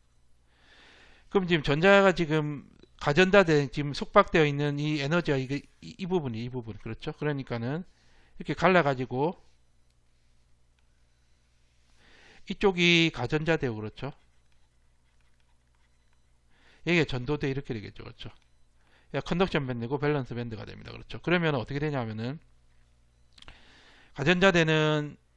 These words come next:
얘가 이원이고, 그렇죠? 이투고, 이쓰리가 최외곽 전자면 이쓰리가 제일 위에 있겠죠. 이렇게, 그렇죠?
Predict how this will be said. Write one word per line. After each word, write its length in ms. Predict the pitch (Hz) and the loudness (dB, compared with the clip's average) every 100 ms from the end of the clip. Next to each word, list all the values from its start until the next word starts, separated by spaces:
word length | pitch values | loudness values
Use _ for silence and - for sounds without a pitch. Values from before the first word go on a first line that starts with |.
| _ _ _ _ _ _ _ _ - | _ _ _ _ _ _ _ _ -4
얘가 200 | 175 151 | -2 0
이원이고, 460 | 165 165 156 120 | 0 0 -2 -4
그렇죠? 360 | 107 107 - 165 _ _ _ - _ _ _ _ _ _ _ _ _ _ _ _ - | -8 -10 -12 -12 _ _ _ -20 _ _ _ _ _ _ _ _ _ _ _ _ -14
이투고, 640 | 175 - 165 123 139 - _ _ _ _ _ _ _ - - | -12 -8 -6 -4 -4 -6 _ _ _ _ _ _ _ -20 -12
이쓰리가 440 | 156 196 226 196 170 | -6 -2 0 4 4
최외곽 420 | - 202 170 165 | 6 6 6 2
전자면 340 | 147 143 151 | 0 0 -2
이쓰리가 380 | 185 - 175 147 | -2 -2 -2 -2
제일 200 | 123 127 | -4 -4
위에 140 | 156 143 | -4 -4
있겠죠. 320 | - 120 104 | -6 -12 -12
이렇게, 280 | 110 - 107 | -14 -14 -16
그렇죠? 300 | 104 - | -16 -18